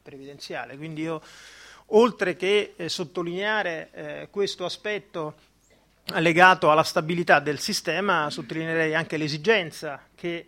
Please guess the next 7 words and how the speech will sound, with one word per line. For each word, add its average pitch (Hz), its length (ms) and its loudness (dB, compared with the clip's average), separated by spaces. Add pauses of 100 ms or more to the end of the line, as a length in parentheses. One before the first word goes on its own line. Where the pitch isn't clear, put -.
eh, 160 180 -10
si 175 200 -2
dia 196 200 4
un 170 100 2
messaggio, 156 840 0
eh, 143 840 -2
chiaro. 127 540 2